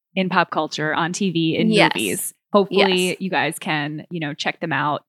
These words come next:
Speaker 1: Hopefully you know the scenes we're talking about. If not, you can check 'em out after.
Speaker 2: Or D M us specific ones that you want us to, like, break down. We're gonna score them.
Speaker 1: Yes, we're gonna score them,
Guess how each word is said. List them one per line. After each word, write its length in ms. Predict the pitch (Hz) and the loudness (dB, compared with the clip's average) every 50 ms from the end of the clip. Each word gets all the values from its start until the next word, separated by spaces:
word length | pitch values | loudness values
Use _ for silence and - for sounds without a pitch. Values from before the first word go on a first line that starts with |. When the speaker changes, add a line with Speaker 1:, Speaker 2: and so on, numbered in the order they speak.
| _ | _
Speaker 1:
Hopefully 240 | - 240 247 - 262 | -2 0 0 2 0
you 80 | 233 208 | 2 4
know 380 | 208 208 208 196 196 196 - - | 4 4 4 2 2 -2 -4 -8
the 140 | 180 175 175 | -10 -10 -10
scenes 340 | 165 - 220 208 202 196 - | -8 -4 -4 -4 -4 -4 -6
we're 80 | 165 | -8
talking 380 | 165 - 214 208 226 - 240 233 | -6 -4 -2 -2 -2 -2 -4 -2
about. 300 | 226 233 226 226 214 - | 0 0 0 0 0 -2
If 120 | 185 180 | -4 -6
not, 280 | - 185 180 190 196 - | -2 -2 -2 -2 -2 -4
you 100 | 180 170 | -8 -12
can 140 | - 185 165 | -12 -12 -10
check 220 | - - 165 - 175 | -8 -8 -8 -6 -6
'em 60 | 170 | -6
out 160 | 156 156 160 | -6 -4 -2
after. 580 | 170 170 185 190 - - 185 180 180 185 190 - _ _ _ _ - - - - - | 0 -2 -2 -2 -4 -4 -2 -2 -2 -2 -4 -6 _ _ _ _ -18 -16 -16 -2 4
Speaker 2:
Or 560 | - 269 285 320 339 339 302 269 254 247 - - - 202 - | 6 6 8 8 8 6 6 4 4 2 0 -2 -6 -6 -2
D 260 | - 254 269 262 - | -2 0 0 0 0
M 260 | - 226 226 247 254 | 2 2 2 4 4
us 540 | 233 180 160 156 160 185 - - - - - _ _ _ _ _ - | 4 4 4 2 0 -2 -6 -8 -12 -14 -16 _ _ _ _ _ -14
specific 720 | - - - - 226 220 - 233 220 208 - 220 208 - | -14 -4 0 0 0 0 2 -2 -2 0 0 -2 -2 0
ones 320 | 214 196 190 185 190 190 - | 2 4 4 4 2 0 -2
that 120 | 190 202 | -2 0
you 180 | 208 208 202 196 | 2 2 2 2
want 280 | 190 190 190 185 180 | 2 2 4 4 2
us 240 | 185 185 - - - | 0 -2 -4 -6 -4
to, 500 | - 196 180 170 165 151 151 - - - - - | -2 0 2 2 2 2 0 -2 -4 -8 -10 -12
like, 400 | - 185 180 180 175 180 _ _ | -6 -2 0 0 0 0 _ _
break 260 | - 202 175 151 - - | 2 2 2 2 0 0
down. 400 | - 127 - - - - - - _ - | 0 0 0 0 -2 -6 -8 -10 _ 0
We're 100 | - 208 | 0 2
gonna 220 | 220 262 294 330 | 4 4 4 4
score 420 | 302 - - - - 240 220 208 208 | 2 0 -2 2 4 6 6 6 4
them. 420 | 180 151 131 - - - 208 196 - _ _ _ - | 2 0 0 0 -2 -4 -4 -6 -8 _ _ _ -12
Speaker 1:
Yes, 480 | 196 175 - - - - - - - - | -10 -8 -8 -8 -10 -12 -12 -12 -14 -10
we're 180 | - 190 214 214 | -4 -2 0 2
gonna 180 | 226 247 277 320 | 2 2 0 0
score 300 | - - - 208 190 180 | -2 0 2 2 2 2
them, 440 | 170 175 165 165 160 165 165 170 | 2 0 0 0 0 -2 -4 -8